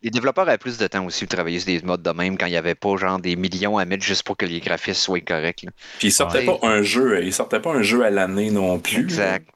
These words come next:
Speaker 1: Tu sais, c'est, c'est un autre mindset complètement aussi, là.
Speaker 2: Bon, mon top trois. Le numéro trois, W W E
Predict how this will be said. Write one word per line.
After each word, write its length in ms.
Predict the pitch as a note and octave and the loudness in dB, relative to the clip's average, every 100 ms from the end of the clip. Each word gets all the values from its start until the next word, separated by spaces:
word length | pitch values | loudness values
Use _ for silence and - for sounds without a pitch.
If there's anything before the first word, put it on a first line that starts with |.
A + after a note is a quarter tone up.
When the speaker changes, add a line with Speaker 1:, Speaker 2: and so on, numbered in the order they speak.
| - | -8
Speaker 1:
Tu 160 | A2 G#2+ | -4 -2
sais, 140 | - | -4
c'est, 20 | G2 - | -6 -6
c'est 100 | G2 | -2
un 100 | G#2 G#2 | 0 0
autre 160 | A2 G#2+ | -4 -4
mindset 420 | F2+ F2 - F#2+ _ | -4 -4 -4 -6 _
complètement 440 | G2+ F2+ E2+ F2+ F#2 | -6 -6 -6 -6 -6
aussi, 220 | E2+ G#2 | -4 -4
là. 80 | G2+ - - _ _ _ _ _ | -4 -8 -20 _ _ _ _ _
Speaker 2:
Bon, 180 | B2 C#3+ B2 | -2 -2 2
mon 320 | B2+ C3 B2 | 4 4 4
top 220 | D3+ - | 0 -2
trois. 300 | - C#3 C3+ - _ _ _ G#2+ | -2 0 0 -4 _ _ _ -2
Le 360 | G#2+ G#2+ G#2+ | 4 6 6
numéro 320 | A2+ C3 B2+ | 4 4 2
trois, 400 | A#2+ C3 B2+ B2+ _ - | 0 0 -2 -2 _ -12
W 440 | G2+ A2 B2 C3+ | -6 -2 2 2
W 260 | C3 B2+ A#2+ | 4 2 4
E 180 | B2+ | 4